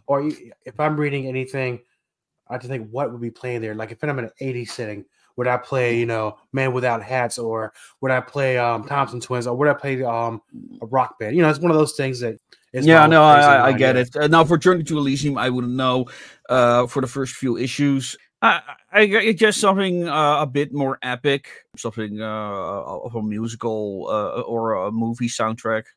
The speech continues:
Speaker 2: something like that. And, uh, for, uh, the later issues that take place inside the Elysium structure, it would be, I guess, a bit more tribal.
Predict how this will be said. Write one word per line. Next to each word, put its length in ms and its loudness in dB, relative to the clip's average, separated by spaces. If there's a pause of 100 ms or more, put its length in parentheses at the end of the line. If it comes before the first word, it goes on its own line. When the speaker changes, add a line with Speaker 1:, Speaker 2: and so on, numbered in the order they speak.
(100)
Speaker 2:
something 280 -16
like 180 -10
that. 280 -4 (480)
And, 720 -6
uh, 300 -2
for, 840 -2
uh, 260 -2
the 160 -8
later 440 -4
issues 480 -8
that 160 -10
take 240 -4
place 280 -2
inside 340 -6
the 40 -14
Elysium 380 -10
structure, 480 -4
it 140 -8
would 140 -10
be, 400 -8
I 60 -10
guess, 220 -8
a 80 -18
bit 280 -8
more 140 -2
tribal. 720 -2